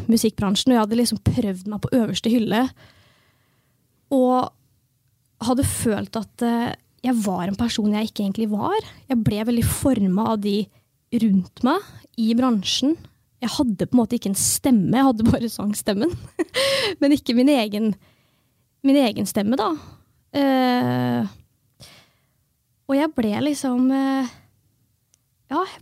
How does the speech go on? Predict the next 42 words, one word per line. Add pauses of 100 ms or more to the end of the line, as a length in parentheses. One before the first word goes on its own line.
(280)
jeg (100)
ble
en
person
jeg
ikke
helt
hadde
lyst
til
å
være. (440)
Og
det
var
ikke
rom
for
å, (220)
å
si
det
man
egentlig
mente. (840)
Og (400)
så
tenker
jeg
liksom
på
at (420)
nå
som
jeg
er
tjuefem (120)
år, (380)
og
fortsatt
så (120)
ung,